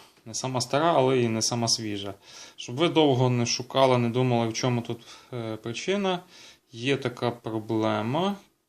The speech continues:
Е, ну, тобто, в першу чергу, що, дивимося с-, всяку обв'язку тут по двісті двадцять, оптопари, е, конденсатори, передивитися, висохші, ще щось. Тут така от шимка су-, м, специфі-, ну,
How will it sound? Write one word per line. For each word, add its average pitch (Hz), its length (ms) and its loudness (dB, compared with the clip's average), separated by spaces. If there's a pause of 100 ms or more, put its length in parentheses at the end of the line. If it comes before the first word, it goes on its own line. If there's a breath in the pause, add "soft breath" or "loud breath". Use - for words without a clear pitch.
(240)
Е, - 40 -18 (180)
ну, 160 200 -4
тобто, 110 460 -6 (320)
в - 200 -20
першу 135 280 -4
чергу, 123 300 2
що, 117 160 -4
дивимося 120 440 2
с-, - 180 -4 (420 loud breath)
всяку 123 320 -2
обв'язку 123 460 2
тут 117 200 -10
по - 80 -12
двісті 120 320 0
двадцять, 165 760 0
оптопари, 143 840 0 (420 loud breath)
е, 60 720 -2
конденсатори, 147 880 4
передивитися, 139 560 2
висохші, 131 560 0
ще 135 220 2
щось. 123 180 -8
Тут - 160 -18
така - 300 -10
от 110 180 -6
шимка 160 380 -4
су-, 127 340 -2 (600 loud breath)
м, 127 300 0
специфі-, 135 600 -2
ну, 180 320 4